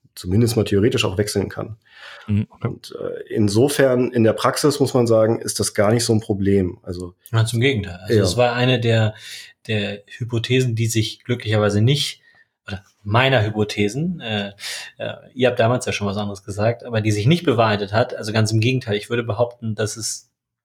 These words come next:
Speaker 3: relativ schnell ist im Vergleich zu anderen Firmen, bis ein, ich sag mal so, ein erfahrener P-H-P-Entwickler, ähm,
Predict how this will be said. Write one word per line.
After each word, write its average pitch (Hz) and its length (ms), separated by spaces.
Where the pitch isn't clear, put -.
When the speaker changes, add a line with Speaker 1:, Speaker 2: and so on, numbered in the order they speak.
Speaker 3:
relativ 160 520
schnell 139 240
ist 120 120
im 117 100
Vergleich 113 380
zu - 160
anderen 113 560
Firmen, 123 580
bis 117 220
ein, 107 400
ich - 100
sag 110 140
mal 110 80
so, 98 100
ein 98 120
erfahrener 131 880
P-H-P-Entwickler, 123 1040
ähm, 110 540